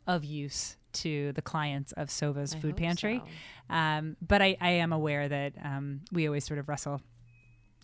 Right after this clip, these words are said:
Speaker 1: how many boxes of matzah does one need? At what point in the holiday are you so tired of matzah, you will eat almost anything else?
Speaker 2: Um, I just wanna point out that the reason we go through so many boxes of gluten-free matzah is because when people start tasting it,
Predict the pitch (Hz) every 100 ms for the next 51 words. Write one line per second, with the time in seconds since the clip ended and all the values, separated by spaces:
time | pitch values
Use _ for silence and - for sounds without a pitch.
0 | - - - 185 175 147 143 - 151 151
1 | 143 135 143 143 143 143 135 135 139 -
2 | 196 214 240 220 233 208 170 165 160 156
3 | 151 147 151 160 147 151 - 180 - 175
4 | 170 151 151 147 - 135 123 - - -
5 | - 175 170 165 156 160 151 143 135 135
6 | 135 165 - - - - 180 175 185 214
7 | - 285 202 175 156 151 208 175 147 -
8 | 156 165 160 180 165 160 - 151 160 156
9 | 151 147 147 - 147 139 151 156 156 147
10 | 143 139 - 196 - 165 165 165 147 147
11 | 147 185 - 185 - 160 156 - _ -
12 | 165 160 - 214 226 277